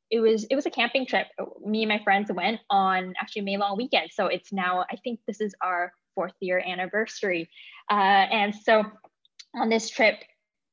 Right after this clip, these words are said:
um, after the trip was over, we decided that we wanted to create these foods for ourselves for our future trips. And so we just started dehydrating. We have a, a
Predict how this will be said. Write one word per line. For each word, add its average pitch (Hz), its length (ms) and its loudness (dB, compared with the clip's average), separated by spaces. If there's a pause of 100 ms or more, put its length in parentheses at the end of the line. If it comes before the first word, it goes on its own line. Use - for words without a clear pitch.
(140)
um, 190 440 0
after 196 220 -4
the 196 80 -8
trip - 180 -2
was 262 140 -4 (680)
over, 240 240 0
we 196 80 -2
decided 170 540 -4
that 156 200 -2 (180)
we 202 80 -2
wanted 180 360 -2
to 202 80 -6
create - 440 -6
these 175 140 -10
foods 170 200 -8
for - 140 -8
ourselves - 500 0
for 196 100 0
our 156 180 -2
future 180 220 -6
trips. - 380 -2
And 202 80 -6
so 214 100 -2
we 214 80 0
just 254 200 -4
started 214 240 2
dehydrating. 180 760 -2
We 196 60 -8
have 190 160 -4
a, 180 40 -6
a 180 60 -6